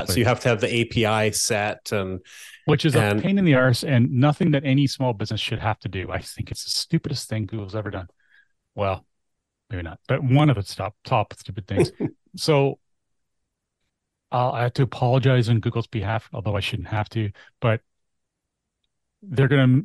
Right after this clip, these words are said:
Speaker 1: y-, y-, yes, you'll get a del-, uh, it'll say, "This is a development," um, uh, I forget how, it's a developer error, essentially, that shows up over the map when it's embedded on your site, unless you've paid Google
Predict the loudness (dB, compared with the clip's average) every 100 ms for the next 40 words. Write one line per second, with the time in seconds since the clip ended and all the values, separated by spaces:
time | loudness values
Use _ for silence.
0 | -2 -8 -8 -6 -6 -4 -4 -4 -6 -6
1 | -6 -2 0 0 0 -6 -4 -2 -2 0
2 | -2 -2 -2 -4 -2 -4 -2 -2 0 -2
3 | -2 -2 -2 -8 _ _ _ _ _ _
4 | -4 -2 -2 -6 -12 _ _ _ -12 -10
5 | -10 -12 -16 _ _ _ -18 -14 -10 -6
6 | -6 -4 -6 -6 -6 -2 2 2 2 -2
7 | -2 -4 -2 -4 -6 -6 -6 -8 -10 -10
8 | -6 -4 -2 -4 -6 -8 -6 -6 -4 -4
9 | -4 -8 -10 -8 -4 -2 0 -2 -2 -4
10 | -6 -8 _ -20 -20 -6 0 2 2 2
11 | 2 2 0 -2 -2 -2 -6 -6 -2 0
12 | -2 -6 0 2 2 0 -4 -12